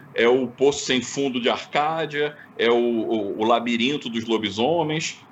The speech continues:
né? Porque o, e essa linhagem é a combinação da porra toda, é festa. Tem, só não tem dom,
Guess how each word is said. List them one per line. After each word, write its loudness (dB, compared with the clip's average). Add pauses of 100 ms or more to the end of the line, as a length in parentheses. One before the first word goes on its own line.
(320)
né? 2
Porque -2
o, 0
e 6
essa 2
linhagem 0
é -2
a -2
combinação 0
da 0
porra 0
toda, 4
é 0
festa. -4
Tem, -4 (240)
só 0
não -2
tem 0
dom, -2